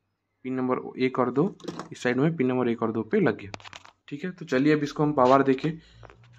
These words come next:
हमारा जो आउटपुट है वो प्रॉपर ट्वेल्व वोल्ट आ रहा है कि नहीं वो चेक कर लेंगे। अभी हमने फ्रेंड्स को power दे दिया है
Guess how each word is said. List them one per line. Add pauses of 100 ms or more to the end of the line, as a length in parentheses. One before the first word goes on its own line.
(580)
हमारा
जो
आउटपुट
है
वो
प्रॉपर
ट्वेल्व
वोल्ट
आ
रहा
है
कि
नहीं
वो
चेक
कर
लेंगे। (4000)
अभी
हमने
फ्रेंड्स
को
power
दे
दिया
है